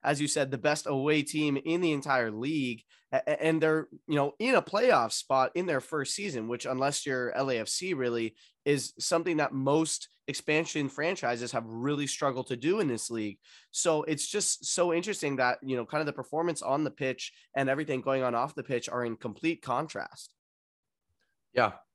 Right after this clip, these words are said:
Speaker 2: i-, it's absolutely right. And that's why I was so surprised to see the stuff that's been happening in Charlotte recently, because, uh,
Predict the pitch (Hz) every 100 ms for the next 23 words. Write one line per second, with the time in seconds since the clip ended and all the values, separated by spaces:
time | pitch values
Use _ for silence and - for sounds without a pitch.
0 | _ _ _ _ - 127 - 127 - -
1 | - 147 147 - 127 120 113 135 - -
2 | _ 113 117 123 156 165 151 147 135 -
3 | 127 135 123 - - 147 147 107 - 107
4 | 127 127 - - 104 - 131 135 110 101
5 | - _ - 104 - 123 120 110 101 98
6 | 95 120 135 101 95 95 - 139 151 104
7 | 82 98 95 98 95 92 98 107 98 95
8 | - - - _ _ 107 110 104 98